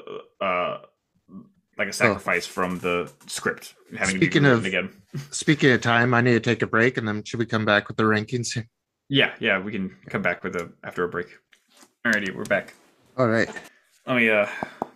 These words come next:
Speaker 1: pull up my list here, see, uh, where we're at. You wanna run down what our, our current ranking is?
Speaker 2: Yeah. Uh, so far, we've ranked first place,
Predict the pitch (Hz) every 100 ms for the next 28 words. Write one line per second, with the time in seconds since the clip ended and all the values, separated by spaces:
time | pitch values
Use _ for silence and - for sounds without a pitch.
0 | - - 127 113 113 107 110 - 110 101
1 | 113 - - - - - 101 101 98 98
2 | - - _ _ _ _ - 104 107 95
3 | 101 95 - 117 120 113 117 117 117 117
4 | 110 107 104 - - _ _ - - 120
5 | 117 - _ _ _ _ _ _ _ 120
6 | 123 120 127 123 143 143 - - _ _
7 | - - - - - - - _ _ _
8 | _ _ _ _ - _ _ - 202 113
9 | - - - 123 113 98 - 139 135 120
10 | 120 107 _ _ 117 107 107 104 98 -
11 | - - _ _ _ 135 123 - 123 104
12 | 92 - -